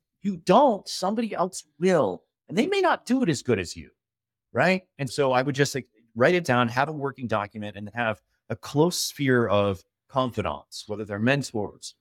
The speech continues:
maybe clients, where you can just talk openly about this idea and begin to explore them, because then you have this multiplicative effect of energy. And that's where some of the best ideas and some of the best companies come from, right?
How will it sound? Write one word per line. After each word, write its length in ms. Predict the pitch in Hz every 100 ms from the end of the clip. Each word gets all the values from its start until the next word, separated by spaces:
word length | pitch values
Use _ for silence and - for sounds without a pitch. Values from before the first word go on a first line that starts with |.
| _ _
maybe 300 | 135 165 190
clients, 560 | - 135 139 92 - -
where 100 | 104
you 120 | 110
can 120 | 117
just 200 | 98 -
talk 340 | - 151 127 - _ _ _ -
openly 420 | 120 131 123 107
about 260 | 92 95 87
this 160 | 92
idea 220 | 90 85 92
and 80 |
begin 240 | 87 98 120
to 140 | -
explore 420 | - - - 123 117
them, 120 | 90
because 300 | 90 98 -
then 220 | 123 143
you 100 | 120
have 160 | 110 95
this 120 | 95
multiplicative 800 | 101 101 120 98 110 98 87 82
effect 400 | - 98 92 82
of 80 |
energy. 420 | 78 87 76 82 73
And 80 | 95
that's 180 | 123 156
where 80 |
some 160 | 143 139
of 80 | 117
the 80 | 87 _ -
best 300 | 135 - 120
ideas 540 | 107 95 87 71 - _ _ _
and 100 | 95
some 120 | - 104
of 40 |
the 120 | 85 _
best 240 | 123 131 -
companies 400 | 113 101 90 80
come 240 | - 80 _
from, 200 | 69 62 _ _ _ -
right? 280 | 95 113